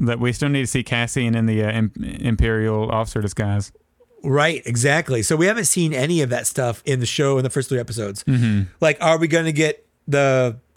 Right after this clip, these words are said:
Speaker 2: I can't, I don't know the character's name, Stellan Skarsgård's character's
Speaker 1: Something like
Speaker 2: name.
Speaker 1: that. Yeah, I don't know.
Speaker 2: Are we gonna get a Bix? You know, are we gonna get his, his friend guy?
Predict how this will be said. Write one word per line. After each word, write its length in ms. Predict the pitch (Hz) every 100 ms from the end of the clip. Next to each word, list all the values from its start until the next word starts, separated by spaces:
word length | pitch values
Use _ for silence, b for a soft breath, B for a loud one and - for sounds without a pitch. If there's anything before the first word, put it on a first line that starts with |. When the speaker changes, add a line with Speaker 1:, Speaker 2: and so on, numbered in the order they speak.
| _ - -
Speaker 2:
I 80 |
can't, 200 | - 185 143
I 60 |
don't 120 | 170
know 100 | 151
the 60 | 131
character's 320 | - 127 117
name, 140 | 120 110
Stellan 340 | - 143 123
Skarsgård's 640 | - 131 123 123 117 107 127 _ _ -
character's 180 | 143 127 147
Speaker 1:
Something 80 | 110
like 100 | 110
Speaker 2:
name. 180 | 104
Speaker 1:
that. 120 | 104 113
Yeah, 220 | 107 101
I 20 |
don't 140 | 101 95
know. 60 |
Speaker 2:
Are 100 | 147
we 100 | 156
gonna 280 | 143 170 170
get 160 | 156 143
a 60 |
Bix? 420 | 120 123 - - 151
You 100 | 139
know, 100 | 135
are 120 | 143
we 80 | 147
gonna 240 | 170 175
get 240 | 151 156
his, 200 | - 135 123 -
his 180 | 127 135
friend 420 | - 147 135 131
guy? 280 | 131 127